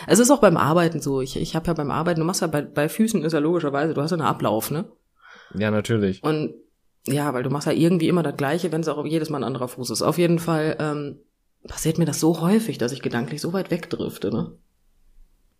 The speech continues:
Speaker 1: Und dann unterhalte ich mich ja währenddessen trotzdem mit meinen <laughs> Kunden. Das ist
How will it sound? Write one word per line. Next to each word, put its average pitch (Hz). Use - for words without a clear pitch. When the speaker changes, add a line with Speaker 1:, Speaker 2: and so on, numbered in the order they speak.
Speaker 1:
Und 170
dann 165
unterhalte 185
ich 196
mich 190
ja 180
währenddessen 175
trotzdem -
mit 135
meinen 127
<laughs> -
Kunden. -
Das -
ist -